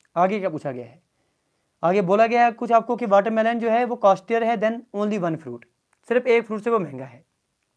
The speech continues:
Mango is costlier than orange but cheaper than apple। What is the cost of apple? एप्पल की कॉस्ट क्या है, ये आपसे पूछी गई है।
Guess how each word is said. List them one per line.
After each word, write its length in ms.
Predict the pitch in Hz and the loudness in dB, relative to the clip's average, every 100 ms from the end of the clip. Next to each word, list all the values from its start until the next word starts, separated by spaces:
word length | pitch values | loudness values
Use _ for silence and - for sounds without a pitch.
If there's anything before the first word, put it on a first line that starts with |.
| _ _ _ _ _ _ - | _ _ _ _ _ _ -8
Mango 320 | 143 185 208 | 0 0 2
is 140 | 240 233 | 0 4
costlier 400 | 214 208 220 214 | 4 4 -4 -2
than 180 | 226 | -2
orange 300 | 220 220 240 240 _ - | 0 0 -2 -6 _ -2
but 180 | 202 220 | 0 0
cheaper 260 | 226 233 220 | -4 -4 -2
than 180 | 214 | -2
apple। 240 | 156 139 131 _ _ _ _ _ | -4 -8 -16 _ _ _ _ _
What 140 | 160 226 | -4 -2
is 60 | |
the 100 | 240 | 2
cost 260 | 214 190 185 | 4 4 2
of 100 | 175 | -4
apple? 220 | 147 - - | -4 -10 -6
एप्पल 200 | 185 220 | -6 -6
की 120 | 208 202 | -12 -2
कॉस्ट 320 | 196 202 202 | 2 2 0
क्या 120 | 226 | -2
है, 40 | |
ये 80 | 214 | 2
आपसे 200 | 180 196 | 0 0
पूछी 240 | 185 139 131 | -10 -10 -10
गई 160 | 120 | -12
है। 160 | 120 | -14